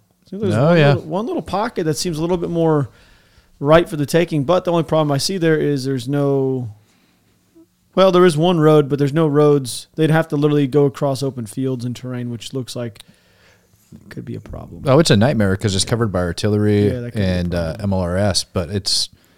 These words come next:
Speaker 1: But that's why they're going out
Speaker 2: I,
Speaker 1: this, that
Speaker 2: they have
Speaker 1: Robotine. Hey,
Speaker 2: enough,
Speaker 1: it's
Speaker 2: though.
Speaker 1: got that main route in the Tokmak. That's what they need.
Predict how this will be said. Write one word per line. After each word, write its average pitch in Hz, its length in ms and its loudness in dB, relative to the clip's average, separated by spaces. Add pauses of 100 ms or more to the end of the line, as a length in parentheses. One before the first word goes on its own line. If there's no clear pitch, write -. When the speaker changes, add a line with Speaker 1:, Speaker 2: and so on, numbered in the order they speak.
(240)
Speaker 1:
But - 180 -8
that's 151 180 -6
why 165 80 -2
they're 170 140 -2
going 180 260 -4
out 180 100 -4
Speaker 2:
I, 185 80 0
Speaker 1:
this, 170 60 -2
that 170 260 -2
Speaker 2:
they 156 60 0
have 147 80 0
Speaker 1:
Robotine. 160 560 2
Hey, 110 60 0
Speaker 2:
enough, 101 260 2
Speaker 1:
it's - 80 -8
Speaker 2:
though. 101 220 0
Speaker 1:
got 147 180 0
that 156 160 0
main 156 300 0
route 165 240 0
in 175 60 -2
the 170 60 -6
Tokmak. 165 600 -4
That's 131 180 -10
what 139 100 -12
they 151 120 -6
need. 190 380 -8